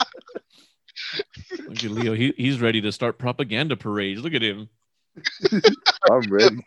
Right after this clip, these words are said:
Speaker 2: <laughs> Tell me when.
Speaker 1: Um,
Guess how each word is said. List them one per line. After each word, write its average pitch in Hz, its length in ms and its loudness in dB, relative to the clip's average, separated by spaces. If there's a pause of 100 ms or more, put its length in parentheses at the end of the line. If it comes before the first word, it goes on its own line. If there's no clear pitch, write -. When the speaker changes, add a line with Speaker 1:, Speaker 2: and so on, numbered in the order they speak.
Speaker 2:
<laughs> - 160 -14
Tell 135 140 2
me 139 180 -6
when. 135 420 0 (2500)
Speaker 1:
Um, 110 580 -2